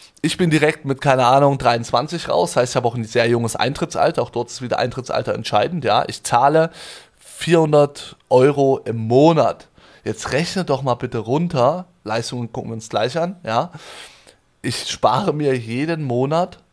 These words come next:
fünfhundertdreißig Euro. Jeden Monat. Die ich wiederum anlegen kann an die Kapitalmärkte, sei es im Depot, sei es für die Altersvorsorge.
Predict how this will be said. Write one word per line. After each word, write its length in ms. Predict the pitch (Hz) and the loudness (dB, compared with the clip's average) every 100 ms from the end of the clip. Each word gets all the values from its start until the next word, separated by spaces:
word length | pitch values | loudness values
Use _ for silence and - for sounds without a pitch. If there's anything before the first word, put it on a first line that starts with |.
| _ _ | _ _
fünfhundertdreißig 1900 | _ - 214 175 - 147 151 151 151 - _ _ _ _ 113 - 120 127 131 - | _ -6 -4 -4 -6 -6 -2 -2 -2 -10 _ _ _ _ -8 -2 -2 -4 -10 -6
Euro. 420 | 107 104 - 120 _ _ _ _ | -6 -8 -12 -18 _ _ _ _
Jeden 760 | - 104 107 123 123 131 135 147 _ _ _ _ _ | -18 -8 -6 -4 -2 -2 -2 -8 _ _ _ _ _
Monat. 520 | - 110 104 92 87 - _ _ _ _ _ _ _ - | -4 -2 -2 -4 -10 -14 _ _ _ _ _ _ _ -12
Die 140 | 113 | -6
ich 140 | 123 - | -6 -4
wiederum 300 | 135 127 104 | -4 -2 -4
anlegen 560 | - 117 120 139 135 147 | -6 -4 -2 -2 -2 -6
kann 320 | 151 147 175 - _ _ _ _ _ _ _ | -2 -2 -2 -12 _ _ _ _ _ _ _
an 120 | 113 107 | -8 -8
die 60 | |
Kapitalmärkte, 840 | - 107 110 117 117 113 110 - 107 | -6 -8 -2 -2 0 -2 -4 -6 -4
sei 140 | 107 | -4
es 100 | 110 | -4
im 100 | 104 | -10
Depot, 380 | 107 - 113 117 | -10 -4 -4 -2
sei 160 | 98 | -2
es 120 | 101 - | -4 -8
für 80 | |
die 100 | - | -8
Altersvorsorge. 760 | - 104 104 - 104 98 101 | -8 -8 -12 -14 -8 -8 -6